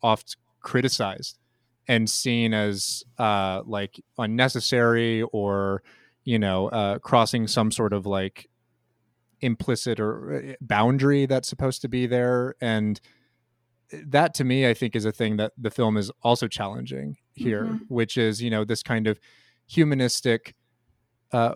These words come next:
Speaker 1: well, not, not that's challenging this, but it's embracing a sort of humanistic kind of perspective on sexuality as, you know, part of,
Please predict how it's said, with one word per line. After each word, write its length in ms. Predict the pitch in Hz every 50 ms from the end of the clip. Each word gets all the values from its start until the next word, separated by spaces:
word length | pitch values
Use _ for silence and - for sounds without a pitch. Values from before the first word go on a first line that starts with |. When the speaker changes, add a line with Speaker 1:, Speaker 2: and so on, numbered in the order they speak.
| - _
Speaker 1:
well, 180 | 143 123 123 120
not, 240 | 131 123 135 127 131
not 160 | 127 131 -
that's 140 | 117 101 -
challenging 380 | - 143 147 151 135 120 113
this, 100 | 107 104
but 120 | - 120 113
it's 100 | - -
embracing 720 | 107 104 104 113 120 139 165 160 - - 107 98 107 135 160 -
a 140 | 131 120 113
sort 280 | - - 127 117 113
of 220 | 113 107 131 - - - - _ _ _ _ _ _ _ _
humanistic 760 | 147 - - 135 123 117 113 113 110 104 - - 120 110 -
kind 280 | - 120 113 110 110 107
of 80 | -
perspective 580 | - 120 107 - - 120 110 - - 117 107 98 -
on 180 | - 117 117 117
sexuality 840 | - - 110 - - 113 101 104 123 135 131 117 120 - 78 80 - -
as, 520 | - 120 113 110 107 104 - - - - - _
you 120 | 143 123
know, 180 | 110 101 98 101
part 400 | - - - - 120 131 143 135
of, 520 | 117 113 107 104 104 101 104 - - -